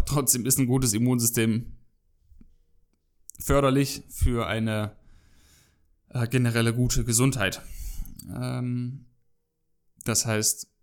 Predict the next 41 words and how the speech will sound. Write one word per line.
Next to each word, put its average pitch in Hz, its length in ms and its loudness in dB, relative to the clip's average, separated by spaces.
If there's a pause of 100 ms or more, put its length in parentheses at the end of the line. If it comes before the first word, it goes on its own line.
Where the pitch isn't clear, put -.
(360)
Vorteile 123 440 0
von 110 200 0
mehr 110 100 2
Bewegung 120 520 0
ist - 280 -2
auch, 143 440 0 (180)
ein 110 120 0
besseres 117 360 0
Immunsystem 135 600 2
zu 123 140 0
haben, 113 300 0
was 117 180 0
unter 110 240 -4
anderem, 113 280 2
denke 110 180 -2
ich, - 80 -16
daran 104 260 0
liegt, 110 180 -2
dass 104 120 -2
man 104 140 0
eben, 101 320 -2
wie 101 100 -4
gesagt, - 280 -6
mehr 101 220 -2 (300)
frischen, 151 400 2
frischen 143 320 2
Sauerstoff 135 580 2 (140)
tankt, 127 420 0 (340)
gerade 117 240 2
auch 110 100 -2
in 120 60 0
den 110 100 0
Sommermonaten 117 680 2
dann 107 160 0
eben 107 300 0
mehr 104 180 0
Sonneneinstrahlung 123 880 2
bekommt, 117 400 0
was 113 220 -2
dafür 113 280 -2
sorgt, 110 400 -2